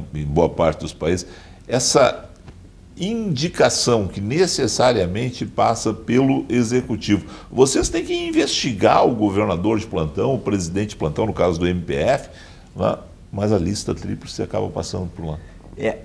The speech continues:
Speaker 2: você veja o seguinte, é, é, duas considerações são importantes aí. A primeira delas é histórica. Até a Constituição de oitenta e oito, tá?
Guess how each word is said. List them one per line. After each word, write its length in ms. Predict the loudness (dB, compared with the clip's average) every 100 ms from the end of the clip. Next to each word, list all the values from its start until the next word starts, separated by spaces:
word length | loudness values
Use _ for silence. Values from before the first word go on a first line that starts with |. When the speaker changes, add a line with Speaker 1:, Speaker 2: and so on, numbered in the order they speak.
| -10
Speaker 2:
você 220 | -8 -4
veja 180 | -4 -4
o 60 |
seguinte, 580 | -6 -6 -4 -6 -8 -16 -20 -20 -16 -8
é, 680 | -4 -2 -2 -2 -4 -6 -10 -20 -20 -20 -20 -18
é, 200 | -12 -10 -12 -20 -20 -8
duas 300 | 0 2 2
considerações 580 | -4 -4 -4 -4 -6 -6
são 120 | -8
importantes 580 | -6 -8 -6 -10 -10 -14
aí. 80 | -14 -18 -10 -10
A 40 |
primeira 400 | -6 -4 -2 -4
delas 360 | -4 -4 -4 -6
é 20 |
histórica. 540 | -6 -6 -4 -4 -10 -20 -20 -20 -20 -20 -20 -20 -20 -20
Até 280 | -12 -8 -6
a 60 | -6
Constituição 600 | -6 -10 -14 -18 -14 -12
de 80 | -12
oitenta 400 | -12 -12 -10 -10
e 60 |
oito, 360 | -8 -10 -14 -20 -20 -20 -20 -20 -14
tá? 240 | -12 -12